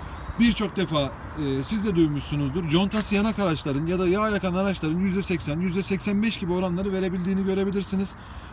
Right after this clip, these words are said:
Komputestlerde aracın sadece performansına bakılır. Performansı üzerinden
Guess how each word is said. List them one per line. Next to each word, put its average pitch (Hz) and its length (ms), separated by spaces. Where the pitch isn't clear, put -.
Komputestlerde 190 720
aracın 175 360
sadece 175 440
performansına 165 760
bakılır. 208 360
Performansı 208 560
üzerinden 170 440